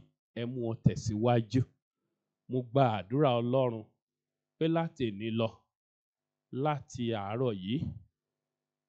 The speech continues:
kí wọ́n bẹ̀rẹ̀ sí dàgbà nínú oore ọ̀fẹ́. Mo béèrè fún wọn ní Ọlọ́run,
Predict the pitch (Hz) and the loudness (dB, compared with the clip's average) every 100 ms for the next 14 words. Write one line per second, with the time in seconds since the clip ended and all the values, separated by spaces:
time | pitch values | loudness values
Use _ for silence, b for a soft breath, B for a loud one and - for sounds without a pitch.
0 | _ 156 147 160 123 113 123 131 107 101 | _ -2 2 2 2 -2 4 4 4 0
1 | 95 113 110 104 107 95 101 - 107 131 | 0 2 4 6 6 4 0 0 4 4
2 | - - _ _ _ _ _ _ 139 127 | 2 -12 _ _ _ _ _ _ -4 4
3 | 123 120 120 - 143 143 143 143 143 160 | 4 4 0 0 0 2 2 2 4 6
4 | 156 143 | 6 4